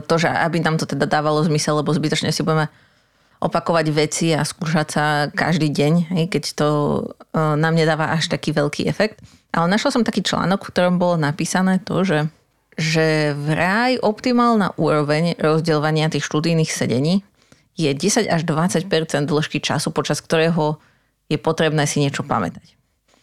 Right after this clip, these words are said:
Ako mali tam napísané, že pokiaľ si niečo chceme zapamätať na rok, mali by sme študovať najmenej raz za mesiac.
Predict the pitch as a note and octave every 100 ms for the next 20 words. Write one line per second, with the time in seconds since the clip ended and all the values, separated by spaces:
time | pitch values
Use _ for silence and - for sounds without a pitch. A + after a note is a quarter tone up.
0 | _ _ - D3 C#3+ D#3 E3 D#3+ D3 -
1 | D3+ D3 - - D#3+ D#3 F3 D#3 D#3 E3
2 | D#3+ C#3 D3+ D3+ C#3+ D3 C#3+ G3+ G3+ D#3+
3 | D#3+ D#3 D#3 C#3+ D3+ D3+ D3 D3+ D3+ D3
4 | C#3+ - D3 C#3 F3 - -